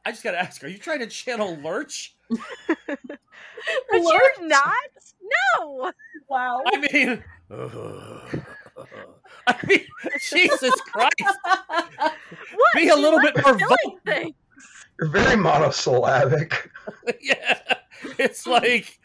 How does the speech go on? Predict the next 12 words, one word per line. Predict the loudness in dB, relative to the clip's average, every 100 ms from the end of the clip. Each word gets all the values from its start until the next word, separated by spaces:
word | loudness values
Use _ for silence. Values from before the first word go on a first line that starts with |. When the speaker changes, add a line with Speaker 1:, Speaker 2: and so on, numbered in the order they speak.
| -12
Speaker 3:
Wow. | -6 -2 -2
Speaker 1:
harpsichord. | 2 0 0 -8 -12 -12 -12 -14 -14 -14 -16 -10 -6
Speaker 2:
<laughs> | -6 -10 -16 -20 -20 -18
Hey, | -2 -2 0
that | -2 -2 -4 -14 -20
sentence | _ -8 -8 -8 -12
was | -8 -4
a | -4 -4
full, | -4 -2 -2 -4
like, | -6 -6 _ _
ten | -2 -2 -6
syllables. | -6 -6 -4 -8 -10 -12 -14 -20 -20